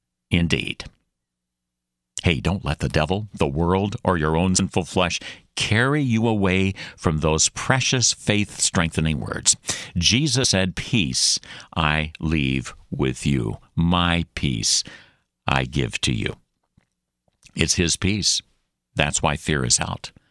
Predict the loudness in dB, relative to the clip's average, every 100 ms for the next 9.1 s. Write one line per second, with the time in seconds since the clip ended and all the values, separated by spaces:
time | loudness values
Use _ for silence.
0 | _ -20 -6 -2 0 -2 -10 -18 -20 _
1 | _ _ -2 0 2 2 2 0 0 0
2 | 0 0 2 0 0 -2 -2 -2 0 2
3 | 0 -4 -4 -6 0 0 2 0 0 2
4 | 2 0 -2 -2 0 0 -2 -2 0 2
5 | 2 0 0 -2 0 0 0 0 0 0
6 | -2 -4 -8 -2 0 2 2 0 0 -2
7 | -2 -4 -4 -6 -8 -6 -6 0 2 2
8 | 2 2 0 2 2 2 0 0 0 0
9 | -2